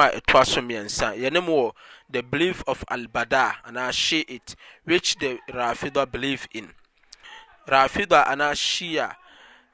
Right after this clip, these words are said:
agyidi a wɔnom ɛwɔ ɛfa adeɛ a ɛfrɛ no sɛ Al-Bada. Ɛyɛ Arabic language, ɛyɛ Bada'a. Bada'a. sɛ biribi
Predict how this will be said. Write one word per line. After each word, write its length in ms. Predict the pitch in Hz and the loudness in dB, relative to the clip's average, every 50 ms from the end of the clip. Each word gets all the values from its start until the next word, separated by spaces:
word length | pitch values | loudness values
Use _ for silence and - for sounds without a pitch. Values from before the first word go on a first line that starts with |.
| - 127 | -10 -8
agyidi 460 | 127 127 123 - 170 175 151 180 190 | -8 -6 -6 -6 -6 -6 0 4 8
a 160 | 180 170 147 | 8 8 8
wɔnom 480 | 135 135 139 143 143 143 143 143 143 - | 6 4 2 2 0 -2 -6 -10 -10 -6
ɛwɔ 340 | - 147 147 147 147 139 | -4 -4 0 0 0 0
ɛfa 340 | - 147 143 - - 160 147 - | 0 -2 -4 0 2 2 2 2
adeɛ 240 | 123 123 123 139 135 | 0 -4 -6 -6 -6
a 40 | 120 | -6
ɛfrɛ 120 | - - | -6 -6
no 80 | 127 123 | -6 -6
sɛ 140 | 117 - - - | -8 -8 -8 -6
Al-Bada. 640 | 120 117 104 101 - 107 104 - 117 110 98 80 - - - - _ _ _ - - - - - _ _ _ _ _ _ _ _ _ _ _ _ _ _ - | -8 -8 -8 -10 -10 -10 -8 -4 -2 -2 -2 -2 -6 -12 -20 -20 _ _ _ -20 -20 -20 -20 -20 _ _ _ _ _ _ _ _ _ _ _ _ _ _ -6
Ɛyɛ 100 | 120 120 120 123 131 | -2 0 0 4 6
Arabic 380 | 151 160 156 160 160 - - 151 | 6 6 6 6 0 -2 -2 0
language, 520 | 139 139 139 139 123 123 120 113 - - - | 0 0 0 0 -4 -8 -10 -10 -10 -12 -12
ɛyɛ 260 | 117 123 135 139 135 - 131 123 - | -8 -4 -2 -2 -2 -4 -4 _ 4
Bada'a. 520 | 139 139 - - 123 123 - - - - - - _ _ _ _ _ _ _ _ _ _ _ _ _ _ _ _ - - - - | 6 6 6 4 0 0 0 -4 -8 -10 -12 -18 _ _ _ _ _ _ _ _ _ _ _ _ _ _ _ _ -20 -20 0 4
Bada'a. 500 | 143 139 147 143 135 - - 117 113 - - _ _ _ | 6 6 6 4 2 0 0 -4 -6 -6 -10 _ _ _
sɛ 500 | - - - - - 147 139 143 143 139 - _ - | -14 -12 -10 -8 -4 -2 0 0 0 -2 -2 _ -14
biribi 340 | - 220 202 - 117 113 | -18 -18 -16 -14 -16 -10